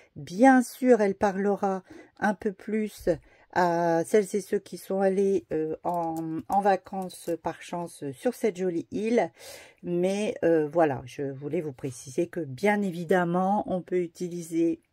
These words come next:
parfaitement et facilement cette collection, même si on n'a pas, euh, de, de photos, euh, de ce magnifique endroit. Alors,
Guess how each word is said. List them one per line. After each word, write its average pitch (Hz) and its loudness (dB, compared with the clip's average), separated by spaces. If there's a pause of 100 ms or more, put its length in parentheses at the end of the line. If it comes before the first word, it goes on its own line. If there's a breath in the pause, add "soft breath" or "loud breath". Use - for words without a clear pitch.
(140)
parfaitement 208 -4 (400 loud breath)
et 160 -4
facilement 220 0
cette 202 0
collection, 190 -2
même 175 0
si - -8
on 185 -2
n'a 165 -2
pas, 185 -2 (580 soft breath)
euh, 151 0
de, - -4
de 147 -6
photos, 180 -2
euh, 135 0
de 139 -4
ce 180 -6
magnifique 196 0
endroit. 160 -8 (500)
Alors, 240 4